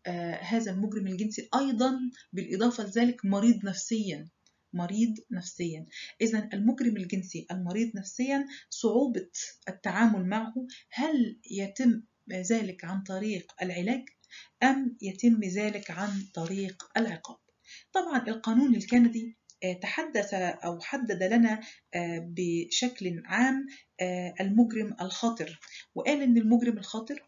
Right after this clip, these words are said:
هو من ارتكب جريمة خطيرة ووضع لهذه ال-، الجريمة معايير تتضمن في استعمال العنف أو محاولة استخدام العنف، ارتكاب،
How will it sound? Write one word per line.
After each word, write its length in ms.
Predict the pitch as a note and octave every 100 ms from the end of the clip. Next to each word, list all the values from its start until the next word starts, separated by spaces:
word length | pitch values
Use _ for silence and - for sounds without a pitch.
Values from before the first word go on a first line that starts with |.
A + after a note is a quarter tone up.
| -
هو 240 | F#3+ D#3+ -
من 200 | G3+ D4+
ارتكب 540 | C4 - B3 G#3 F3 E3+
جريمة 300 | F3+ G#3 F#3
خطيرة 460 | - E3 G3 A#3+ _ _ - _
ووضع 840 | G#3 A#3 B3 A3+ A#3 A3+ G#3+ A3 G3
لهذه 1120 | F#3+ G3 F#3+ - F3+ F3+ F3+ A3+ G#3+ F#3 - -
ال-، 260 | F3+ E3+
الجريمة 720 | F3 - F#3 F3 E3+ A#3 C#4+ D4
معايير 560 | D4+ C#4+ C#4+ B3 - _ - -
تتضمن 520 | A3+ A#3 A#3 B3+ A#3+
في 200 | A3 - -
استعمال 460 | - G3+ G#3+ B3+
العنف 300 | B3 A3+ B3+ - -
أو 80 | F#3
محاولة 440 | F3+ - A#3 A3+ A3
استخدام 600 | - F#3 F#3 G3 F3 E3 -
العنف، 360 | E3 A3 E4+ - - - - -
ارتكاب، 580 | A#3 - - C#4 A#3+